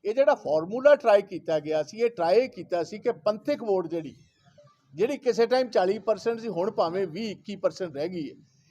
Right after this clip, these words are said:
ਇਹ ਚਾਹੁੰਦੇ ਸੀ ਟਰਾਈ ਕਰਨਾ ਕਿ ਕੀ ਜੇ ਪੰਥਕ ਜਮਾਤਾਂ ਨਹੀਂ ਲੜਦੀਆਂ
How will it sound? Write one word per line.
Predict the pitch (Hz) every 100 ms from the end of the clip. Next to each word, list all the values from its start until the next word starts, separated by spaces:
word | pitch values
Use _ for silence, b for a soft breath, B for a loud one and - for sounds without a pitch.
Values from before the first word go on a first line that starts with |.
| _
ਇਹ | 240 294
ਚਾਹੁੰਦੇ | 262 269 320
ਸੀ | 311 302
ਟਰਾਈ | 277 202 220
ਕਰਨਾ | 240 226 269
ਕਿ | 277
ਕੀ | 262 - 277 277
ਜੇ | 247
ਪੰਥਕ | 254 - 214 214 262 240
ਜਮਾਤਾਂ | 190 165 170 220 214
ਨਹੀਂ | 202 285
ਲੜਦੀਆਂ | 220 160 127 135